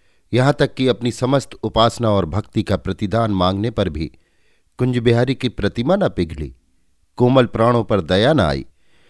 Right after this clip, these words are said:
आंसुओं के अर्ध देने पर भी न पसीजी और कुंजनाथ किसी प्रकार देवता को प्रसन्न न कर सके। भयानक शिकारी ने सरला के प्राण ले ही लिए, किंतु पाषाणी प्रतिमा अचल रही।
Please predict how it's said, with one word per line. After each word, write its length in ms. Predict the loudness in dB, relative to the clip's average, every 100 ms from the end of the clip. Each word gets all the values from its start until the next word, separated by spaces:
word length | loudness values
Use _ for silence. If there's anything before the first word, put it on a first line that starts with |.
| _ _ _ 0
आंसुओं 440 | 4 4 2 -2 2
के 120 | 2
अर्ध 220 | 2 0
देने 340 | 0 0 0
पर 180 | 0 0
भी 160 | 0 0
न 100 | 0
पसीजी 540 | -2 -4 -6 -10 -16 _ _ _ _ _ -2
और 180 | 0
कुंजनाथ 720 | -2 -4 -2 0 0 0 -4 -16 _ _ _ _ -6
किसी 220 | 0 2
प्रकार 400 | 2 2 2 2
देवता 360 | 0 -2 0 -2
को 120 | -4
प्रसन्न 460 | -8 -2 0 0
न 40 | -2
कर 160 | -6
सके। 380 | -8 -8 -10 -12 _ _ _ _ _ _ -10
भयानक 460 | 0 4 6 6 0
शिकारी 480 | -2 0 0 2 0
ने 200 | -2 -4 -14 _ _ -20
सरला 480 | -2 0 2 2 0
के 180 | -2 -6
प्राण 420 | -4 -4 -2 -4
ले 140 | -2 0
ही 160 | 0
लिए, 360 | 0 -2 -4 -10 _ _ _ _ _ -6
किंतु 260 | -4 -2
पाषाणी 560 | 2 4 4 4 2 0
प्रतिमा 400 | -2 -4 -2 -4
अचल 440 | -4 -4 2 2
रही। 280 | 2 -2 -6